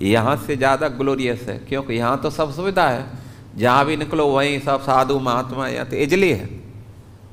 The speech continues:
है? यहाँ तो केवल बस देखा देखी आप भजन करते रहेंगे और भजन हो जाता है इधर।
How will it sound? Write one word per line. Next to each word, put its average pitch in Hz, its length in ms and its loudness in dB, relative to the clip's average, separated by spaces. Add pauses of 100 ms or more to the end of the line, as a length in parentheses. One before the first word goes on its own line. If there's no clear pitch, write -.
(200)
है? 131 420 0
यहाँ 120 240 4
तो 139 120 -4
केवल 160 560 2 (760)
बस 151 240 2
देखा 160 500 2
देखी 175 420 -2
आप 165 160 0
भजन 135 320 0
करते 127 340 -2
रहेंगे 92 360 -6 (140)
और 117 80 0
भजन 123 280 0
हो 175 160 0
जाता 117 300 -2
है - 120 -4
इधर। - 200 -10